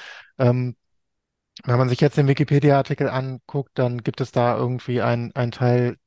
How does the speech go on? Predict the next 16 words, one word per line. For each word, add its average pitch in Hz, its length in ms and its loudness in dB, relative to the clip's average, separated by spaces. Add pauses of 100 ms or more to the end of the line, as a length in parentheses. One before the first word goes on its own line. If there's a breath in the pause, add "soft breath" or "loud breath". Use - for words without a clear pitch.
der 123 160 2
Early 131 280 2
History 147 440 0
heißt, 139 360 2
wo 127 60 -4
es 120 60 -6
darum 123 240 -6
geht, 123 220 -2
wie 131 40 -6
der 123 140 0
Sport 123 300 -4
überhaupt 123 360 -4
auf 123 140 -4
die 113 100 -10
Insel 135 300 -2
kam, 139 400 0